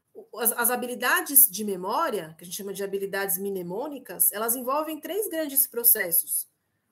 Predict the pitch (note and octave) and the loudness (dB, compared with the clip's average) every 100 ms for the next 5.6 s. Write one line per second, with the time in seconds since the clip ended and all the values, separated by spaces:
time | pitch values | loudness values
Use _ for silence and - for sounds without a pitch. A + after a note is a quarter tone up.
0 | - G#3 A#3+ A3+ B3 C#4 A#3+ A#3 B3 C4 | -14 -6 4 6 6 2 -2 -10 -2 0
1 | D#4 - A#3+ A#3+ - C4+ B3+ A3+ G#3+ G3 | 0 -2 2 8 8 6 0 -2 -4 -6
2 | F#3 - F#3 F#3+ E4+ - _ _ _ _ | -2 0 0 -4 -8 -12 _ _ _ _
3 | A#3+ A#3 C4 B3+ C4+ A3+ - A#3+ G3 A3 | -12 -2 6 8 8 6 6 4 -2 -6
4 | F#3 _ _ _ - C4 C#4 B3 G#3+ G3 | -8 _ _ _ 2 2 4 2 2 0
5 | F#3 F3+ G#3+ B3+ G4+ | -4 -8 -10 -8 -10